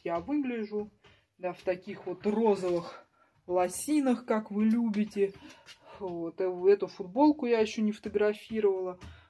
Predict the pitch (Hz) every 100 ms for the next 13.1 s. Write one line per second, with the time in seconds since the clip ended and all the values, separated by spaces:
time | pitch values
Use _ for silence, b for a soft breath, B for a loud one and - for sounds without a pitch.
0 | B _ _ - 240 240 233 214 208 196
1 | 190 - - - - 208 202 202 190 196
2 | - 277 - 233 226 226 214 208 - 202
3 | 226 247 - 180 185 - 202 175 - 190
4 | - 262 285 269 - 180 175 180 - B
5 | B B B B - 180 202 214 - -
6 | 220 214 190 185 196 - 180 175 175 185
7 | 180 - 175 180 185 170 170 - 165 -
8 | B B B - - 233 226 202 185 185
9 | - 220 247 247 220 214 214 226 214 214
10 | 233 294 294 233 208 - 220 202 190 175
11 | 180 196 - 202 190 180 180 220 247 311
12 | 285 247 226 220 - 220 214 226 220 214
13 | 220